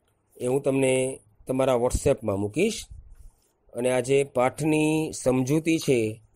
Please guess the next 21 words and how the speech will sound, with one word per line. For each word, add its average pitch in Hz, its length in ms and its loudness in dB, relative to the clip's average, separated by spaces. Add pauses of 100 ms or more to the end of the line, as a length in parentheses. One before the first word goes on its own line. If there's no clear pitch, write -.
(460)
એ 131 480 2 (100)
મારી 123 320 0
શાળા 113 560 2 (880)
કે 160 120 0
કે 165 140 4
બી 131 220 4
એસ 127 160 0
પર 120 220 2
પણ 110 440 2 (320)
મૂકેલી 131 440 2
છે, 110 400 2 (580)
એટલે 110 180 -6
તમારે 127 720 2 (720)
કોઈ 135 220 4
સમયે 120 680 2 (300)
તમારા 123 520 2
મોબાઈલમાંથી 123 600 2
ઇન્ફોર્મેશન 131 720 0
મિસ 117 380 -2
થયેલી 160 300 0
હોય 107 320 0